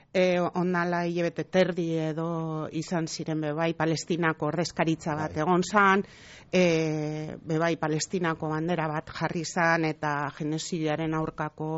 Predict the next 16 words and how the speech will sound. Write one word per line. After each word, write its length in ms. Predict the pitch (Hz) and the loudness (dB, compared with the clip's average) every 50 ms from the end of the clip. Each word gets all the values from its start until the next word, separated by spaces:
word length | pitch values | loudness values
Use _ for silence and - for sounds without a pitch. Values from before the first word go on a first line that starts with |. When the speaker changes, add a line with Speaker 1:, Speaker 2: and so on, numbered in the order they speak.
| 156 - - - - - - - _ _ | -8 -10 -18 -20 -20 -20 -20 -20 _ _
Speaker 1:
e, 400 | - 175 160 156 156 156 156 156 - - | -2 -2 0 0 0 -2 -2 -4 -4 -4
kar-, 220 | 151 156 151 - _ - - - 147 | -4 -4 -4 -8 _ -20 -18 -18 -8
kartela 480 | - - 165 - - 202 175 175 160 160 | -4 -4 -4 2 2 4 6 6 6 6
handi 240 | 160 170 165 165 165 | 4 4 4 4 4
bat, 400 | 190 208 196 190 190 185 170 165 | 4 6 6 4 2 2 0 0
mundu 320 | 165 170 170 170 175 170 | 0 0 0 0 0 0
osoan 400 | 165 - - - 165 165 160 156 | -2 -4 -4 -4 -2 -2 0 0
oihartzun 480 | 160 165 165 156 - - - 170 165 160 160 | 0 0 0 -2 -4 -8 -6 -4 -4 -4 -4
eukie 260 | 160 - - 170 156 | -4 -6 -6 -4 -4
bana, 240 | 151 151 170 170 170 | -4 -2 -4 -4 -4
bueno, 240 | 165 165 175 160 151 151 | -4 -4 -4 -4 -4 -4
abizerkuek 720 | 147 156 - - - 190 180 180 - 180 180 170 165 160 165 | -4 -4 -6 -4 -4 -4 -4 -4 -4 -2 -2 -2 -2 -4 -2
be, 200 | 175 185 185 185 - - - - - - - - _ _ | 0 0 0 -2 -4 -20 -20 -20 -20 -20 -20 -20 _ _
e, 240 | - 185 170 156 151 - - | -2 -2 -2 -2 -6 -6 -6
eta 240 | 185 175 165 165 165 | -4 -2 2 2 2
ez 100 | 170 | 2